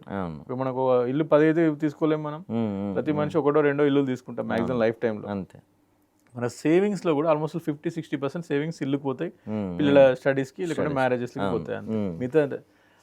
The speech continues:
Speaker 2: అట్లాంటిది దాంట్లో మీరు కస్టమర్, ఆ, ఎమోషన్స్తోని, కస్టమర్ సేవింగ్స్తోని మనం గేమ్లు ఆడొద్దు.
Speaker 1: ఓకే, ఓకే. Hmm.
Speaker 2: చాలా అంటే, వాళ్ళు ఇప్పుడు వాళ్ళు సరిగా, ఆ, మనకు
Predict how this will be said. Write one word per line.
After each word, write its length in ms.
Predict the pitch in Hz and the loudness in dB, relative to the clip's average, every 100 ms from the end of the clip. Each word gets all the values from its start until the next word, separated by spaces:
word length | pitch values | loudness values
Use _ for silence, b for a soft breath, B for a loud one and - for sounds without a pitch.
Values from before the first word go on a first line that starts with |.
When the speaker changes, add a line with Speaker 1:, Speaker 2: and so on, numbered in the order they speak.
| b b _ - | b b _ -6
Speaker 2:
అట్లాంటిది 440 | 139 196 220 208 | -4 0 0 2
దాంట్లో 360 | 202 151 135 196 | 0 0 0 -2
మీరు 480 | 190 180 185 175 165 | -2 0 2 2 0
కస్టమర్, 360 | 160 - 208 208 | -2 -4 -6 -4
ఆ, 220 | 190 170 151 139 123 117 113 110 - | 2 4 4 2 0 -2 -6 -12 -8
ఎమోషన్స్తోని, 600 | 143 180 175 165 160 143 | -2 0 0 -2 -4 -4
కస్టమర్ 360 | 143 139 180 170 | -4 -2 -4 -2
సేవింగ్స్తోని 600 | 151 147 143 - 156 170 | 0 -2 -2 -8 -8 -6
మనం 420 | 147 127 117 107 | -8 -8 -6 0
గేమ్లు 220 | 127 120 | 0 0
ఆడొద్దు. 540 | 95 95 _ _ - | -4 -6 _ _ -6
Speaker 1:
ఓకే, 260 | 95 85 85 | -4 -4 -8
ఓకే. 260 | 78 - 57 - _ 107 | -10 -14 -18 -20 _ -8
Hmm. 400 | 107 95 82 78 92 147 | -6 -4 -6 -10 0 4
Speaker 2:
చాలా 180 | 185 | 6
అంటే, 220 | 208 139 147 | 4 0 2
వాళ్ళు 260 | 131 139 | 4 6
ఇప్పుడు 420 | 143 131 135 131 | 6 4 2 2
వాళ్ళు 300 | 127 127 127 | 4 2 2
సరిగా, 560 | 123 135 135 143 143 135 - - | 0 0 4 6 6 4 -2 -18
ఆ, 280 | 135 123 120 | -10 -6 -6
మనకు 680 | 120 123 123 123 120 117 | -6 -8 -8 -6 -6 -6